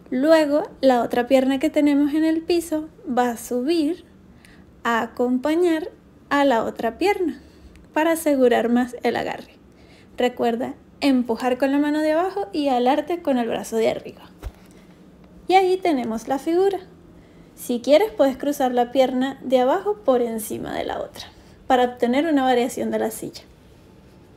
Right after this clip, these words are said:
Y desarmamos de una forma prolija. Figura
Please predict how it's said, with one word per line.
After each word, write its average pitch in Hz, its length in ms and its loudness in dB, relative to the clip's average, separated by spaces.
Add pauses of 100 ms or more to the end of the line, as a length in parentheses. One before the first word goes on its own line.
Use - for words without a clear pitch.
(2000)
Y 269 140 0
desarmamos 381 1000 0
de 339 160 2
una 254 260 2
forma 226 480 -2
prolija. - 500 -6 (2000)
Figura 302 520 0